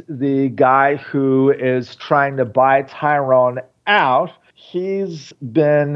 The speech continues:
in the most Sayles movies. He was in The Brother from Another Planet,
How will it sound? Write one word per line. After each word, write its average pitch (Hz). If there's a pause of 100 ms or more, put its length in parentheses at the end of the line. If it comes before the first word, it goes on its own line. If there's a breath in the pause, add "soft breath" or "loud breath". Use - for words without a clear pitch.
(160)
in 139
the 139
most 175
Sayles 117
movies. 107
He 123
was 123
in 120
The 127
Brother 131
from 135
Another 135
Planet, 120